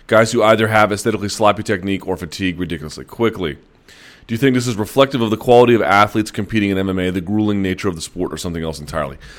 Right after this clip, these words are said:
Uh, it's probably a, a, a number of things. I think, you know, certainly N B A players are all tattooed, but they're also six eight, six nine, and they move like gazelles. Uh, they are better athletes, I think, than the majority of M M A fighters, so there's that. Um, but I, to, to the point being is that they look like a lot of these guys just, you know,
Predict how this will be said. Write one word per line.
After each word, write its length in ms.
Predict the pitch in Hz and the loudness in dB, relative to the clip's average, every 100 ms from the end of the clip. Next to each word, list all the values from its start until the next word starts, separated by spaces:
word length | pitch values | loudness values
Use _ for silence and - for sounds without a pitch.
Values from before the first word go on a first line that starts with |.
| - - | -18 -4
Uh, 180 | 127 123 | 0 0
it's 80 | - | 4
probably 240 | 196 185 | 4 6
a, 80 | 127 | 4
a, 240 | 113 110 - | 4 0 -2
a 40 | |
number 320 | 117 110 113 | -4 -2 0
of 120 | 120 120 | 0 0
things. 320 | 123 127 127 | 0 0 -2
I 100 | 104 | -4
think, 300 | 123 113 - | -4 -6 -4
you 40 | |
know, 200 | 110 98 | -2 -2
certainly 260 | 95 110 110 | -2 -4 -2
N 100 | 110 | 0
B 160 | 107 | 0
A 60 | 104 | 0
players 340 | 110 107 101 | 0 0 0
are 80 | 92 | 0
all 140 | 95 92 | -2 -2
tattooed, 500 | 98 85 - 101 95 | -4 -6 -6 -6 -6
but 120 | 98 | -4
they're 100 | 92 | -4
also 280 | 90 - 76 | -4 -6 -10
six 360 | - 90 - | -8 -8 -6
eight, 160 | 87 82 | -6 -6
six 300 | - 90 - | -8 -8 -8
nine, 300 | 85 80 87 | -6 -4 -4
and 100 | 82 | -6
they 80 | 78 | -8
move 240 | 85 80 | -8 -8
like 200 | 80 73 | -8 -10
gazelles. 640 | 85 76 78 78 87 - _ _ - - | -12 -10 -8 -8 -8 -12 _ _ -20 -8
Uh, 160 | 87 | -6
they 100 | 85 | -2
are 160 | 95 92 | 0 0
better 260 | 80 85 | -2 -4
athletes, 400 | 82 82 92 85 | -4 -6 -8 -8
I 60 | 87 | -8
think, 100 | 82 | -8
than 100 | 82 | -8
the 80 | 80 | -8
majority 380 | 78 85 85 78 | -8 -6 -6 -6
of 60 | |
M 120 | 82 | -8
M 60 | 80 | -8
A 100 | 82 | -10
fighters, 400 | - 101 107 120 | -6 -4 -4 -6
so 60 | 87 | -8
there's 220 | 85 73 | -10 -8
that. 340 | 82 87 - _ _ - - - - - - - - | -2 -2 -2 _ _ -20 -20 -20 -20 -20 -20 -16 -2
Um, 640 | 104 101 98 95 95 95 - _ _ _ _ _ _ _ _ _ - | 2 2 2 0 -4 -8 -12 _ _ _ _ _ _ _ _ _ -2
but 120 | 117 | 0
I, 80 | 113 | 0
to, 440 | 113 98 101 120 | -2 -14 -6 -4
to 220 | 87 107 | -4 -2
the 80 | 107 | -2
point 260 | 95 127 104 | 0 0 2
being 140 | 110 | 2
is 80 | 101 | 0
that 140 | 92 | -2
they 80 | 95 | -4
look 240 | 98 104 92 | -4 -4 -2
like 220 | 90 - | -4 -2
a 80 | 95 | -2
lot 120 | 95 | 0
of 80 | 95 | 0
these 120 | 90 | -2
guys 260 | 92 90 | -4 -4
just, 240 | - 87 - | -6 -10 -8
you 40 | |
know, 200 | 85 78 | -6 -6